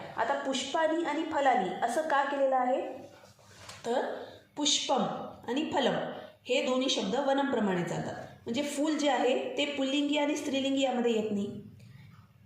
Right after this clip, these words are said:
फळ जे आहे ते सुद्धा पुल्लिंगी आणि स्त्रीलिंगी यामध्ये, या नामप्रकारामध्ये मोडत नाही,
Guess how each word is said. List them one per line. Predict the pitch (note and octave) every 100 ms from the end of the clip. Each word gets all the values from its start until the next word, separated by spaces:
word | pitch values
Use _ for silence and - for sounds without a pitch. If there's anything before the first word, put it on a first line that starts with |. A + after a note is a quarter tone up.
| - -
फळ | - C4+ D4+
जे | C4 C#4+
आहे | C#4 D4 D4
ते | C#4+
सुद्धा | D4 A#3 D4
पुल्लिंगी | D4 C#4 C4+ C4+ C#4
आणि | C4+
स्त्रीलिंगी | C#4+ - B3 B3+ B3+
यामध्ये, | B3 A#3+ A#3 A#3+ A#3
या | A3
नामप्रकारामध्ये | A3+ A3+ A3 G#3+ G#3+ G#3+ G3+
मोडत | G3+ F#3+ F#3
नाही, | F#3 A3